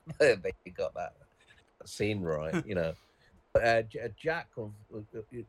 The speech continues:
Speaker 1: obviously has got a disability. He's got cerebral palsy. He was sat in a, a very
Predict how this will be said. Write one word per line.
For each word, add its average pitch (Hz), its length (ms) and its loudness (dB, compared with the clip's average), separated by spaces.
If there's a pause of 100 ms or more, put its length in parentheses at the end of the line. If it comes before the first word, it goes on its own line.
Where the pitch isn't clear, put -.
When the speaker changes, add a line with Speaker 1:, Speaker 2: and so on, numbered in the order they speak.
(140)
Speaker 1:
obviously 110 360 -2
has 107 220 2
got - 180 -4
a - 40 -10
disability. 85 420 -8
He's 87 100 -10
got 82 140 -4
cerebral 95 360 4
palsy. 95 260 -2
He 92 60 2
was 90 140 -2
sat - 260 0
in 92 100 0
a, 92 100 2 (180)
a 92 60 0
very 98 480 4